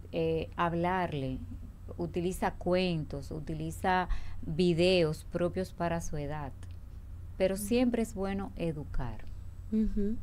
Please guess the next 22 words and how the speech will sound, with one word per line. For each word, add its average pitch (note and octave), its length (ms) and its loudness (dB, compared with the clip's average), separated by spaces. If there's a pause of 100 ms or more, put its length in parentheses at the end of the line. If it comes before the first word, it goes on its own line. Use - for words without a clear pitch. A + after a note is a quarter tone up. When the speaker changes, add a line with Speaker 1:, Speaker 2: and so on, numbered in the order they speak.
Speaker 2:
ujú. A3+ 120 6
Speaker 1:
Porque F#3+ 380 4 (280)
si - 200 -2
tiene, B3+ 560 6 (420)
eh, F#3 360 2
doce G#3 380 2
años, D#3 580 2 (160)
está F3+ 220 0
en F#3+ 80 0
la G#3 100 4
frontera, G#3 560 0
o E3+ 40 0
sea, F3 180 2
ya E3 120 0
ella F#3 300 0
pasó G3+ 580 2 (320)
la F#3 160 4
pubertad, F3+ 800 2
ya E3 260 2
ella F#3 580 2 (380)
tuvo G3+ 260 4
sensaciones F#3+ 600 -2